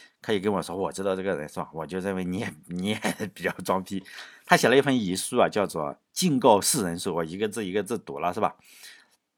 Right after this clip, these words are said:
他大清嘛，大清灭亡以后啊，他就非常伤心，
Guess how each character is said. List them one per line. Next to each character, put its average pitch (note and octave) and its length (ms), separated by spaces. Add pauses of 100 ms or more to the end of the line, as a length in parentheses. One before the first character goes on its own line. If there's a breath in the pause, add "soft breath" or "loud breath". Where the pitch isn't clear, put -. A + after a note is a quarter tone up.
(720)
他 B2+ 120
大 E3+ 200
清 D#3+ 260
嘛， - 220
大 - 160
清 A#2+ 220
灭 D3 160
亡 F#2+ 240
以 G2 80
后 B2+ 160
啊， A2 140
他 - 100
就 G#3 80
非 D#4 140
常 E4 100
伤 D4 240
心， D4 240